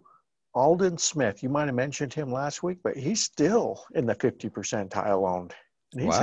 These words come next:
Speaker 1: having pretty good year. And then Max Crosby. He's my, you're the one guy.
Speaker 2: Ooh, another sack too.
Speaker 1: Yeah,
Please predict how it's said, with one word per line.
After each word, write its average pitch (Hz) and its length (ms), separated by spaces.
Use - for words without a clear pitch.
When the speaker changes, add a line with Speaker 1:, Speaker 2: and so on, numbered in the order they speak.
Speaker 1:
having 208 240
pretty 156 380
good 117 440
year. 104 560
And 113 180
then 101 320
Max 117 560
Crosby. 98 840
He's 135 440
my, 123 480
you're 120 280
the 147 100
one 180 280
guy. 107 400
Speaker 2:
Ooh, 113 160
another 101 320
sack 85 360
too. 101 280
Speaker 1:
Yeah, 123 320